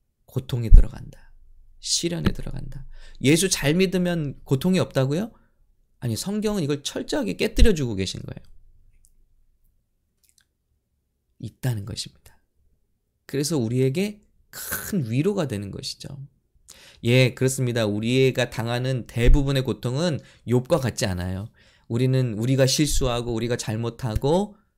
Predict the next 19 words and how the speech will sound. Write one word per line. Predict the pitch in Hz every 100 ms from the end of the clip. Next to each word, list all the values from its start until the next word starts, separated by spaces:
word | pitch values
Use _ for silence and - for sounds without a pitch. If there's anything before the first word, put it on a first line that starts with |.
| _ _ _ _
그 | - 131
대가를 | 120 - - 135 135
우리가 | 101 107 110
받는 | - 95 110 113
경우가 | 104 92 98
많습니다. | 87 87 - - - 127 139 - - - - - - - - - - - -
그러나 | - 110 127 104 - _ _
믿음 | 123 139 156 160
위에 | 170 165
서 | 160 -
있는데도 | 175 165 160 156 147
불구하고, | 143 147 151 151 151 151
여러분이 | 143 147 151
주님을 | 139 147 151 156
정말 | 170 175 170
순수하게 | 170 185 185 185 180
사랑하시는 | 180 170 160 156 156
가운데도 | 147 127 123 120 120
불구하고, | 113 107 101 123 170